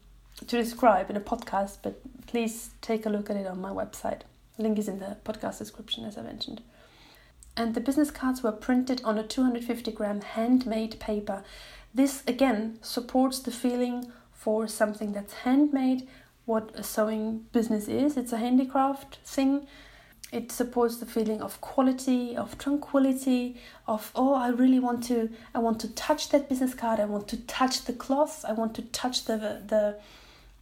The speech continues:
um, the pair of jeans that, that Jim Randall sews for me," things like that. So the business card transports that feeling very well. And of course the website as well uses the same fonts like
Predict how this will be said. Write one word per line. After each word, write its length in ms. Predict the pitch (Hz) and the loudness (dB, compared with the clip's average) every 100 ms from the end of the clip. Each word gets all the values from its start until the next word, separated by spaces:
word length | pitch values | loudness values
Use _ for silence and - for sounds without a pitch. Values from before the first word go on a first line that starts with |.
| - 220 | -8 -2
um, 440 | 208 208 208 202 | 0 0 -2 -4
the 100 | 208 | -6
pair 300 | - 220 214 | -4 0 2
of 180 | 208 - | 0 2
jeans 460 | - 277 302 302 - | 6 10 10 8 2
that, 320 | 247 247 - | 0 0 -4
that 200 | 233 - | -6 0
Jim 220 | 269 254 | 6 6
Randall 340 | 240 233 240 | 6 0 -2
sews 380 | 233 - 247 254 | -2 0 2 0
for 120 | - | -2
me," 260 | 240 240 240 | 0 0 -2
things 280 | 226 196 190 | -4 -4 -4
like 180 | 196 - | -8 -4
that. 220 | - 208 - - - - - - - - - - - _ | -4 -6 -14 -20 -20 -20 -20 -20 -20 -20 -20 -20 -20 _
So 320 | - - 233 220 | -4 2 4 4
the 120 | 220 | 0
business 240 | 254 254 | -2 -2
card 220 | - 233 | -4 -4
transports 480 | 233 220 - 220 220 | -4 -6 0 0 0
that 180 | - 220 | -4 -4
feeling 440 | - 220 208 208 | -2 -2 -2 -4
very 220 | 202 202 208 | -6 -6 -4
well. 340 | 196 - - | -4 -6 -4
And 180 | - 220 | 0 2
of 120 | 233 | 0
course 200 | - 247 | 0 0
the 100 | 247 | 2
website 500 | 220 247 - 294 294 | 0 0 2 4 4
as 160 | 240 - | 2 2
well 260 | 214 233 233 | 4 4 2
uses 280 | 214 214 | -2 -4
the 100 | 208 | -6
same 640 | - - 262 285 311 330 302 | -6 2 6 6 6 2 0
fonts 640 | - 262 277 277 - - | 2 4 4 0 -8 -6
like 320 | 226 208 208 | 0 0 0